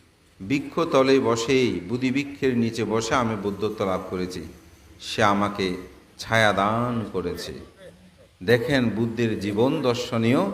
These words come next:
এটি কত কৃতজ্ঞপরায়ণতার কথা বুদ্ধ বলেছেন। বুদ্ধের একজন শিষ্য, যার নাম ছিল অগ্রশ্রাবকদ্বয়ের মধ্যে একজন সারিপুত্র স্থবির, যাকে বুদ্ধ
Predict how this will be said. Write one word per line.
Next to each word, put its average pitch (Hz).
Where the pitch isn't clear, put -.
এটি 117
কত 151
কৃতজ্ঞপরায়ণতার 101
কথা 95
বুদ্ধ 87
বলেছেন। 87
বুদ্ধের 156
একজন 139
শিষ্য, 95
যার 117
নাম 127
ছিল 131
অগ্রশ্রাবকদ্বয়ের 117
মধ্যে 104
একজন 98
সারিপুত্র 107
স্থবির, 87
যাকে 120
বুদ্ধ 117